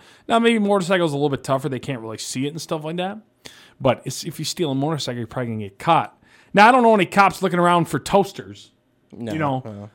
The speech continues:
Speaker 1: or, like, fridges and stuff like that. But it just doesn't seem worth stealing.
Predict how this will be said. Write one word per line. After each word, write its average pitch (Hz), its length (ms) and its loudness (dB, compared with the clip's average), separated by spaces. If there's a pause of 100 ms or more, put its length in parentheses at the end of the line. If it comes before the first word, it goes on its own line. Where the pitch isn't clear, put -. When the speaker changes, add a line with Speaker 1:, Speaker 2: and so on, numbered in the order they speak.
(160)
Speaker 1:
or, 143 100 4
like, 127 160 0
fridges 175 420 0
and 113 100 -4
stuff - 260 -6
like 107 160 -8
that. 143 220 -4
But 185 120 -6
it 226 120 -6
just 302 160 -2
doesn't 220 200 0
seem 214 360 -2
worth 160 420 0
stealing. 226 640 -8